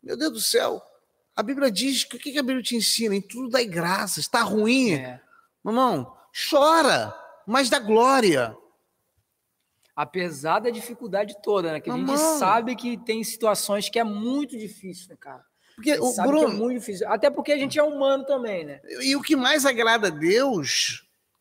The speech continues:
Speaker 1: isso é fato, é quando Deus olha pra você, vê você na adversidade, mas ali você, você não tá murmurando, você tá
Speaker 2: É.
Speaker 1: adorando ele.
Speaker 2: É o exemplo de
Speaker 1: Adorar
Speaker 2: Jó,
Speaker 1: na
Speaker 2: né,
Speaker 1: dor,
Speaker 2: cara?
Speaker 1: né? Ado-, o adorador.
Speaker 2: É.
Speaker 1: Aquele que adora na dor.
Speaker 2: É.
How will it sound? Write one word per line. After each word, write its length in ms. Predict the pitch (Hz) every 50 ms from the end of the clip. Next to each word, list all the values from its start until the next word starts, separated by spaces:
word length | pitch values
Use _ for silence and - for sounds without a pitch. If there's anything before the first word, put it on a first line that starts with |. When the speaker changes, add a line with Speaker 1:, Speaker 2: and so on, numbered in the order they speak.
| _ _ _
Speaker 1:
isso 140 | - - -
é 60 | 208
fato, 600 | - - - - 202 214 233 233 - - 147 131 - _ _ _ _ _ _ _ _ _ _ _ _ -
é 40 | 190
quando 220 | - 247 262 262
Deus 220 | 226 240 233 196
olha 280 | 233 214 226 285 311 294
pra 140 | - - 247
você, 400 | 226 220 208 - - 233 233 214
vê 100 | 214 247
você 640 | 247 240 233 - - - - 226 240 254 240 196 - - - - _ _ _ _ _ _ _ _ _ _ _ _ _ - - - - _ _ -
na 160 | 180 202 240
adversidade, 880 | 311 311 247 233 208 214 202 - - 196 165 175 202 240 254 233 196 202
mas 200 | 190 196 208 180 226
ali 160 | 214 214 233
você, 140 | - - 247
você 320 | 247 - - 196 - -
não 80 | 226 -
tá 100 | 233 226
murmurando, 540 | 233 247 233 233 226 185 170 190 220 226 208
você 160 | - - 196
tá 120 | - - 214
Speaker 2:
É. 20 |
Speaker 1:
adorando 600 | 208 208 214 196 175 180 190 220 226 196 170 156
ele. 440 | 165 180 196 202 196 139 127 - _ _ _ _ -
Speaker 2:
É 100 | 156 165
o 80 | 196
exemplo 280 | 226 226 175 185 220 220 - 180
de 80 | 175 190
Speaker 1:
Adorar 220 | 175 170 185 202
Speaker 2:
Jó, 60 | 214 233
Speaker 1:
na 100 | 233 233
Speaker 2:
né, 100 | 233 175
Speaker 1:
dor, 120 | 190 208 208
Speaker 2:
cara? 80 | - 185
Speaker 1:
né? 80 | 185 180
Ado-, 280 | 156 151 170 180 170
o 60 | 175 175
adorador. 720 | 170 160 185 208 202 175 147 131 160 170 170 151 - - -
Speaker 2:
É. 340 | 143 143 147 143 139 139 _ _
Speaker 1:
Aquele 180 | - 151 151 151
que 80 | -
adora 320 | 147 127 131 139 147 151 139
na 120 | 135 120
dor. 380 | 113 104 110 117 123 123 117 104 -
Speaker 2:
É. 160 | 123 123